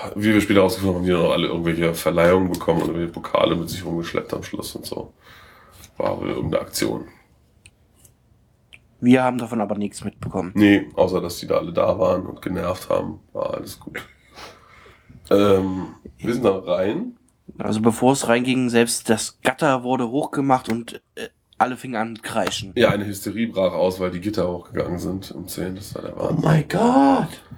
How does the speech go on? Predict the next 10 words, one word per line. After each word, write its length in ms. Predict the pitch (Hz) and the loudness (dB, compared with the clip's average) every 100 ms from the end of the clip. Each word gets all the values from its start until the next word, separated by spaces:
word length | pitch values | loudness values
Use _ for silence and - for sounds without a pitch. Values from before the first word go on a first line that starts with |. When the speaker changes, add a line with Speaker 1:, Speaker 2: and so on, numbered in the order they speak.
| - - - - - | -20 -20 -20 -20 -4
Speaker 1:
Ah, 560 | - - 339 330 330 - | 0 0 -4 -6 -6 -8
als 160 | - - | -12 -12
wäre 100 | 95 | -10
Justin 320 | 101 - 92 | -10 -10 -12
Bieber 240 | 90 92 | -12 -12
vorbeigelaufen, 760 | - 85 - 82 82 80 - 85 | -12 -10 -8 -6 -4 -4 -6 -8
war 200 | 85 82 | -4 -2
aber 160 | - - | -2 -6
nicht. 320 | - - - - - _ - - - - - - - | -8 -8 -10 -16 -20 _ -20 -20 -20 -20 -20 -12 2
Ja, 440 | 120 - - - | 4 4 -2 -6